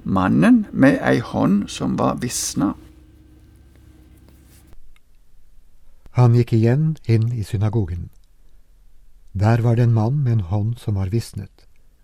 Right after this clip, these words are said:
Speaker 2: Og de holdt øye med Jesus for å se om han ville helbrede mannen på sabbaten, så de kunne reise anklage mot ham.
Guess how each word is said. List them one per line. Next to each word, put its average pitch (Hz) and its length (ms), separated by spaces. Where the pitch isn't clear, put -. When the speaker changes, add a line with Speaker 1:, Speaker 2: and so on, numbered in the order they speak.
Speaker 2:
Og 101 160
de 98 100
holdt 98 220
øye 110 240
med 123 160
Jesus 120 420
for 123 140
å 117 80
se 110 160
om 98 160
han 104 100
ville 104 220
helbrede 110 500
mannen 110 320
på 117 140
sabbaten, 120 540
så 104 160
de 110 80
kunne 107 240
reise 107 260
anklage 113 460
mot 113 180
ham. 92 220